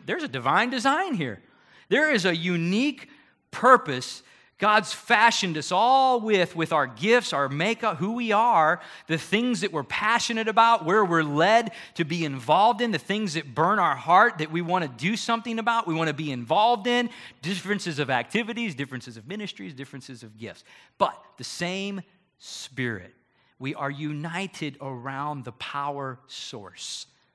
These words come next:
the eternal source that gives the ability and empowers his children to fulfill these great things. It's the exact same power and the exact same Spirit working in all of us that makes the way, that paves the way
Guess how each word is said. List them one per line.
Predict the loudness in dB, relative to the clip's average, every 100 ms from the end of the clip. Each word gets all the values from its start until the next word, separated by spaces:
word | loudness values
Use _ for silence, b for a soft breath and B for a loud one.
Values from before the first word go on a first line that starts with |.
| _
the | -12
eternal | -12 -12 -8 -6 -6 -8 b b
source | -14 -10 -6 -6 -6 -8 B B -8
that | -8 -8 -16
gives | -6 -2 -2 -4
the | -8 -8
ability | -6 -4 -4 -6 -10 -12
and | -10 -10
empowers | -12 -12 -8 -6 -4 -6 -8
his | -12 -12
children | -12 -10 -10 -8 -10 B B -12
to | -12
fulfill | -12 -16 -10 -6 -6
these | -8 -10
great | -8 -8 -8
things. | -10 -10 -8 -12 -18 B B
It's | -10 -8
the | -10
exact | -12 -8 -4 -2 -4 -8
same | -12 -10 -10
power | -12 -6 -4 -2
and | -4 -8
the | -8
exact | -10 -8 -4 -4 -6
same | -12 -10 -10
Spirit | -10 -12 -14 -10 -6 -4 -6 B B B
working | -4 -4 -4 -4
in | -6
all | -8 -8 -4 -4
of | -4 -4
us | -6 -8 B B -8
that | -8
makes | -6 -6 -4 -4 -6 -8
the | -6
way, | -6 -6 -6
that | -8 -12
paves | -12 -8 -8 -8 -10
the |
way | -10 -8 -10